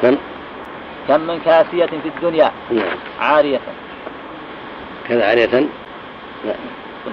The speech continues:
Speaker 2: حرف كوني عارية.
Speaker 1: بالجر وبالرفع بس.
Speaker 2: عارية.
Speaker 1: عارية وعارية. نعم. كاسية ع-، عارية جر على اللون، عارية على المعنى. كم كاسية.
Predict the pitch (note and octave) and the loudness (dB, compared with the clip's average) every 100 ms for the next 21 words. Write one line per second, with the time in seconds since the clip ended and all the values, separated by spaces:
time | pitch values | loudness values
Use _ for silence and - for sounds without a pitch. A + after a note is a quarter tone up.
0 | - - - - - - - - B2 - | -12 -14 -16 -16 -16 -16 -12 -6 -6 -6
1 | - A2+ A2 G2+ B2+ C3 D#3 C#3+ A#2+ G#2 | -8 -6 -2 4 8 8 8 8 6 0
2 | - A#2 A#2+ - - - - - - - | -2 -2 -4 -6 -16 -16 -16 -16 -16 -8
3 | - - - - - - - - - A2+ | -6 -6 -8 -12 -14 -14 -14 -14 -4 0
4 | C#3 E3+ E3 C3+ A#2 A#2+ A2+ B2 A#2 - | 0 2 4 6 6 4 4 2 0 -4
5 | - - - - - - - - A#2+ A#2 | -14 -14 -14 -12 -12 -12 -10 -4 -4 -2
6 | G2 F#2+ B2+ A2+ - - - - - - | -4 2 4 4 -2 -14 -14 -14 -14 -14
7 | - C3 B2 A#2 A2+ A#2 A#2+ G#2+ G#2+ - | 0 2 4 6 6 8 6 4 0 -4
8 | - G2 B2 B2+ A2+ A#2+ C#3+ A#2+ A#2 A2 | -6 0 4 4 4 6 8 6 6 4
9 | - - A2+ C3 D3 - - C#3+ C3+ A#2+ | 2 0 6 8 8 2 0 4 6 6
10 | D3 B2+ A#2 G2+ F#2+ F#2 - - - A2 | 6 6 6 4 2 -2 -8 -14 -10 -8
11 | G#2+ A2 - A2+ | -2 0 0 -4